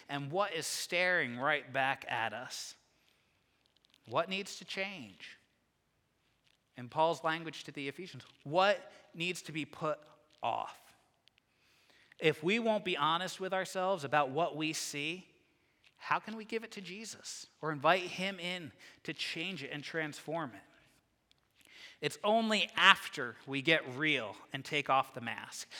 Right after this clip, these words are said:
and only after we take an honest look in the mirror, that we can ask Jesus to come and give us the makeover we need. And maybe I just lost the whole room because the men are thinking,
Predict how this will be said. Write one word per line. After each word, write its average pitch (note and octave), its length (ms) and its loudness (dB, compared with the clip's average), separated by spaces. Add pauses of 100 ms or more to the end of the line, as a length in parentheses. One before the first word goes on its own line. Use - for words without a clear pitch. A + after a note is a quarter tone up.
(160)
and D3 100 2
only F#3 380 0
after F3 560 6 (100)
we C#3+ 120 -2
take F3+ 200 4
an D3 120 4 (100)
honest F#3 460 4
look C#3+ 200 0
in C3 80 -4
the B2 60 -6
mirror, A#2 400 -8 (1200)
that A#2+ 80 -4
we F3 100 -2
can F#3 140 -2
ask F3 240 4
Jesus D#3+ 400 -6
to - 100 -8
come F3+ 440 -4 (520)
and D3 180 -4
give F#3 200 2
us - 160 0
the E3+ 100 -6
makeover C#3 920 -4 (360)
we C#3+ 220 -6
need. D#3+ 440 -8 (1700)
And A#2 100 -4
maybe D#3 200 6
I D#3 60 10
just D3+ 220 0
lost C#3+ 300 6
the B2+ 100 -6
whole B2+ 240 4
room B2 260 0
because B2 280 0
the C3 80 -2
men D3+ 200 4
are C#3+ 100 4
thinking, C3 360 -2